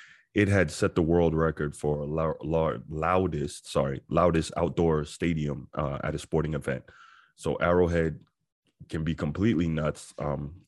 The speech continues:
obviously right up there with, uh, can't remember what's the name of the stadium now, but the stadium up in Seattle, I think CenturyLink Field, where the Seahawks play. Um, but yeah, Joe Burrow, while he's not gonna be afraid, it's, it may be a totally different ball game.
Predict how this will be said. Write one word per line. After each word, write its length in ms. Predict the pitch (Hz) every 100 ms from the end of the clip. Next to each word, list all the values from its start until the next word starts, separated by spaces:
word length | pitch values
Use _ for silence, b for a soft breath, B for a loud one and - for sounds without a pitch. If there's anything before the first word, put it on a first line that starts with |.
| -
obviously 460 | 78 80 78 - 78
right 260 | 80 80
up 180 | 80 -
there 280 | 80 76 76
with, 400 | 78 78 73 -
uh, 440 | 71 67 69 73 76 _ _ _ _ _ _ _ -
can't 180 | 117 90
remember 280 | 85 78
what's 160 | 80 76
the 60 | 80
name 180 | 78
of 60 | 78
the 80 | 76
stadium 400 | 80 76 73 73
now, 220 | 76 73
but 260 | 73 73 - B B B
the 80 | -
stadium 380 | - 87 82 80
up 140 | 78
in 80 | 78
Seattle, 480 | - 80 76 71 64
I 40 |
think 160 | 82 80
CenturyLink 600 | - 82 80 78 78 73
Field, 380 | - 82 73 73
where 120 | 71
the 60 |
Seahawks 580 | 73 - 78 80 73 -
play. 280 | - 67 - _ b b b b -
Um, 340 | 76 69 71 -
but 280 | 87 - - _
yeah, 240 | 143 87 - - - -
Joe 180 | 107
Burrow, 320 | 98 98 92 90
while 260 | 85 85
he's 280 | 82 92 95
not 260 | 87 85 82
gonna 120 | 82
be 180 | 82 80
afraid, 440 | - 85 80 80
it's, 300 | 78 - -
it 140 | 71 78
may 160 | 82
be 140 | 78 76
a 40 |
totally 380 | - 85 82 82
different 320 | 82 80 73
ball 220 | 78 78
game. 340 | 78 80 78